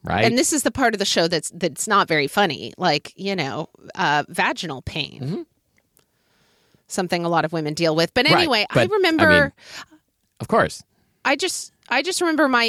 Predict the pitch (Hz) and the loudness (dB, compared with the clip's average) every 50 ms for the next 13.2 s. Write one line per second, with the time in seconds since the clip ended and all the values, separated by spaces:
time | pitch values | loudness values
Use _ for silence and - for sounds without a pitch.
0 | - - 220 220 - - 202 202 208 - - - - 214 233 240 - - 240 214 | 0 0 -2 -2 -2 -2 -2 -4 -4 -4 -6 -10 -10 -8 -8 -6 -2 -2 -2 -2
1 | - - - 247 - - 294 - - - 202 208 196 - - 254 254 262 262 220 | -2 -4 -4 -4 -4 -4 -6 -6 -4 -2 -2 0 0 0 0 0 0 0 0 0
2 | 208 196 - - - 190 170 196 - - - 208 180 165 180 - - - - - | 0 0 0 -4 -4 -4 -4 -4 -6 -6 -4 -4 -4 -4 -2 -2 -2 0 0 2
3 | 226 190 190 190 196 190 - - - 202 196 196 - - 175 156 156 160 165 180 | 2 2 4 4 2 0 -2 -4 -4 -4 -4 -4 -2 0 0 0 0 0 -2 -2
4 | 151 143 156 156 156 147 - - 147 131 131 - - - - 160 160 147 - - | 0 0 0 0 0 -2 -4 -6 -10 -12 -12 -14 -18 -20 -14 -12 -12 -12 -10 -12
5 | - - - - - 214 214 214 208 202 190 180 190 214 269 403 427 - - 339 | -16 -18 -16 -8 -6 -2 0 2 4 4 4 2 2 0 0 0 -2 -2 -4 -4
6 | 311 359 403 440 480 440 403 - 359 330 302 - - - - - - 196 202 240 | -4 -4 -4 -4 -4 -4 -4 -2 -2 -2 -2 -4 -4 -6 -6 -4 -4 -2 -2 -2
7 | 285 320 330 - 415 415 523 523 - - - - - - - - - - - _ | -4 -6 -2 -2 -2 -2 -2 -4 -10 -16 -20 -20 -20 -20 -20 -20 -20 -20 -4 _
8 | 220 220 220 220 220 208 202 220 214 208 196 196 190 180 175 170 - - _ _ | 2 2 4 4 2 0 0 0 2 2 4 4 4 2 2 0 -4 -12 _ _
9 | _ _ _ _ _ _ _ _ _ _ _ _ _ 160 185 - - 208 185 196 | _ _ _ _ _ _ _ _ _ _ _ _ _ -8 -6 -4 -4 -4 0 2
10 | 226 226 214 185 180 202 175 - 185 220 - - - 311 294 285 294 233 226 214 | 2 2 2 2 0 -2 -2 0 -2 -2 -2 -2 0 0 0 2 0 0 0 0
11 | 196 - - - - - - - - 165 143 123 107 170 175 190 190 185 180 - | 0 0 -2 -8 -16 -16 -14 -10 -10 -8 -8 -8 -6 -2 0 0 0 0 -2 -6
12 | - - 190 202 208 190 160 165 170 151 - - - - - - 160 151 135 104 | -4 -2 0 2 2 2 0 -2 -2 -6 -6 -6 -4 -4 -4 -4 -4 -6 -8 -10
13 | 120 143 160 | -12 -14 -16